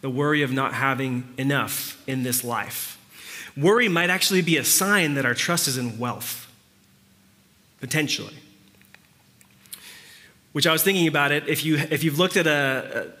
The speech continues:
a, a U S currency recently, what does it say? "In what we trust."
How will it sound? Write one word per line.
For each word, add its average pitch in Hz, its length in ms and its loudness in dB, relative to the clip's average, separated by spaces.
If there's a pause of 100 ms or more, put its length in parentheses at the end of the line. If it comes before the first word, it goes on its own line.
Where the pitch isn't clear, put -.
(160)
a, 123 60 -6
a - 20 -2
U 156 240 2
S 170 140 2
currency 175 500 2
recently, 190 540 0
what 170 160 0
does 202 140 2
it 170 120 0
say? 123 400 0 (560)
"In 156 300 0
what 165 260 0
we 139 120 -4
trust." - 500 -6